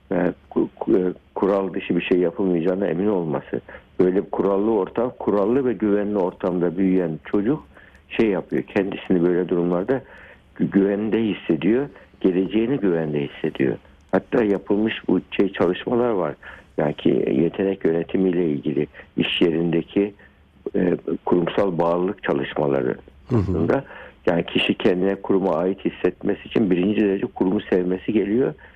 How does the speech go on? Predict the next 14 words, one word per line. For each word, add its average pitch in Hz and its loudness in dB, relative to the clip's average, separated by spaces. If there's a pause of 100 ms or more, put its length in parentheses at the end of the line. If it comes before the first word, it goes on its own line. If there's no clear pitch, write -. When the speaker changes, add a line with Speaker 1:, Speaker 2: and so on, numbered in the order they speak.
(220)
Speaker 1:
İkinci 104 0
derecede 95 2
geleceğini 90 0
güvende 92 0
hissetmesi - -4
geliyor. 110 2 (420)
Üçüncü 120 0
derecede 95 0
aldığı 80 0
ücret 73 -2
geliyor 69 -2 (280)
kişinin. - -2 (420)
Onun 113 4
için 123 0